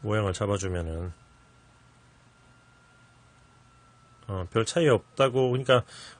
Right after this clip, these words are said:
어, 그거 그렇게 개의치 않으시는 분들은, 어, 굳이 이렇게까지 하실 필요는 없는데,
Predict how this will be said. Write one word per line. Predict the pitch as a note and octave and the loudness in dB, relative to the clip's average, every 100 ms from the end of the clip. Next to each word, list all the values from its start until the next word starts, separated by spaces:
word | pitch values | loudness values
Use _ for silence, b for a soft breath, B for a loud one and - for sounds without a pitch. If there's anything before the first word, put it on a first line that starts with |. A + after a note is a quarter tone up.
| - | 0
어, | A2+ A2+ A2 - | 4 6 4 0
그거 | A#2 A2 A2 - - - B B B B - | 2 4 4 0 -20 -20 B B B B 0
그렇게 | D3 E3+ D#3+ | 2 2 4
개의치 | B2 D3 - | 4 4 4
않으시는 | E3+ E3+ F3+ E3+ | 4 4 2 2
분들은, | B2 D3 D#3 A2 A2 G#2+ G#2+ | 2 2 6 6 6 2 0
어, | F#2 F#2 - | 0 0 -2
굳이 | - A2 A#2 | -4 0 2
이렇게까지 | A2+ A#2 C3 A2 | 2 0 0 2
하실 | A2+ B2 C#3+ C#3 | 2 0 -2 -4
필요는 | - D#3+ D#3 | -4 -2 0
없는데, | G2 F#2 F#2 B2+ | 2 2 4 2